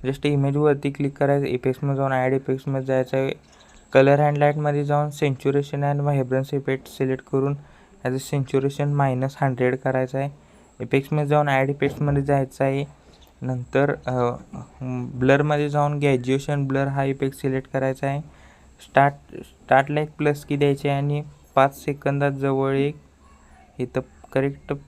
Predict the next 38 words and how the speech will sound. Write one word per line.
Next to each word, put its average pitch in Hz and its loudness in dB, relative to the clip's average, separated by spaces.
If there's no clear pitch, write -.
पाच 139 2
सेकंदात 139 -2
जवळ 139 0
एक 143 -2
प्लस 131 -2
की 135 -2
देऊन 143 0
अशी 135 -4
झिरो 131 2
करायची 135 0
आहे, 135 -2
पूर्ण 139 0
झिरो 135 0
करायची 131 -2
आहे. 147 -4
आणि 120 -2
पहिली 135 2
प्लस 143 -2
की 143 -4
मित्रांनो 143 -2
दीडशे 139 0
ठेवा 135 -2
आणि 135 -2
दुसरी 135 0
झिरो 127 4
ठेवा 117 0
आणि 123 -2
वरच्या 135 0
हा 131 2
इफेक्ट 139 2
इथनं 143 -2
कॉपी 139 0
करा 139 0
आणि 127 0
वरच्या 143 2
देखील 143 -2
ह्या 131 -2
बा-, 131 0